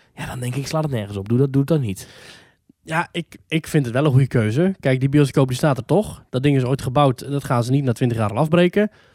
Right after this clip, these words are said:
Speaker 2: Dus vind ik goed dat er een, dan een, an-, een andere film in komt. Ik vind wel dat het ontzettend laat gebeurt. En kijk, die filmzaal, die is natuurlijk gethematiseerd naar een jungle natuurachtige belevenis. En daar past dit wel in.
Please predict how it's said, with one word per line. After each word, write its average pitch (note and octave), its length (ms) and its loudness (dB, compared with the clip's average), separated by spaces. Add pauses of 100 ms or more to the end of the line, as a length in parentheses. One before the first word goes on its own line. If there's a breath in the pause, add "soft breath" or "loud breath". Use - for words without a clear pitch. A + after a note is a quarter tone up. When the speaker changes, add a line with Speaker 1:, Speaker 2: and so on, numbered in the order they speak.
Speaker 2:
Dus - 140 -18
vind C#3 140 0
ik A#2+ 60 -4
goed D#3+ 200 0
dat B2+ 180 0
er A#2+ 60 -6
een, G#2+ 80 -2
dan G#2 140 -2
een, G2+ 80 -8
an-, G#2 160 -10
een B2 180 -12
andere G#2+ 220 -6
film C3 200 2
in D#3+ 80 4
komt. G3+ 320 2
Ik - 160 -4
vind B2 180 2
wel C#3 160 4
dat E3+ 100 4
het F3 160 -2
ontzettend G#3 400 2
laat G#3+ 320 2
gebeurt. A2 420 -6 (840 soft breath)
En E3 300 2
kijk, F3+ 260 2
die E3+ 100 0
filmzaal, F#3 800 4
die D#3 100 2
is D3+ 60 2
natuurlijk D#3 320 2
gethematiseerd D3 500 2
naar D3 300 2
een C3+ 240 4 (680 soft breath)
jungle D3+ 380 6
natuurachtige C3 680 2
belevenis. A#2+ 460 0
En C3+ 100 -4
daar C3+ 120 0
past B2 220 -2
dit B2 160 -2
wel G2+ 140 -10
in. A#2 220 -4